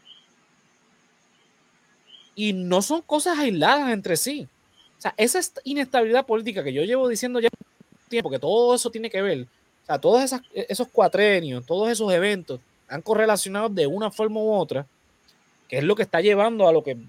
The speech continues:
va a pasar. Yo estoy casi seguro que, que, que por primera vez en la historia vamos a estar escribiendo que un gobernador independentista va a vivir en Fortaleza. Eso es una posibilidad que yo todavía creo que es una posibilidad, eh, y es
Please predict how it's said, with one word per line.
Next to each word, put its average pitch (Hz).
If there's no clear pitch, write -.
va 139
a 143
pasar. 226
Yo 135
estoy 196
casi 202
seguro 190
que, 151
que, 135
que 117
por 151
primera 143
vez 202
en 214
la 208
historia 208
vamos 185
a -
estar -
escribiendo 180
que 127
un 160
gobernador 175
independentista 165
va 131
a 139
vivir 147
en 143
Fortaleza. 139
Eso 143
es 147
una 180
posibilidad 147
que 127
yo 135
todavía 135
creo 185
que 165
es 165
una 175
posibilidad, 175
eh, 151
y 160
es -